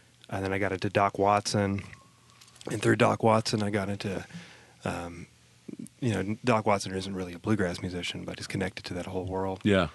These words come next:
Speaker 1: Flat picking and everything. I, you know, started playing banjo. And then by the time I was thirteen or fourteen years old, I was deep in bluegrass, just
Speaker 2: Yeah.
Speaker 1: full on. Um,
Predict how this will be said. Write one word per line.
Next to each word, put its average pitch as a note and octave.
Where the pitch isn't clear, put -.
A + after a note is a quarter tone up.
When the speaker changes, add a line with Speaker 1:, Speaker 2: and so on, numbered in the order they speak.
Speaker 1:
Flat -
picking F#2+
and F#2
everything. F#2
I, F#2
you G#2
know, F2+
started G2
playing F#2+
banjo. F#2+
And B2
then A#2+
by A2+
the A2
time B2+
I A2+
was G#2+
thirteen A2+
or G2+
fourteen A2
years G2+
old, G2
I F#2+
was F#2
deep B2
in G#2
bluegrass, F#2+
just -
Speaker 2:
Yeah. F2
Speaker 1:
full A2+
on. F#2+
Um, F#2+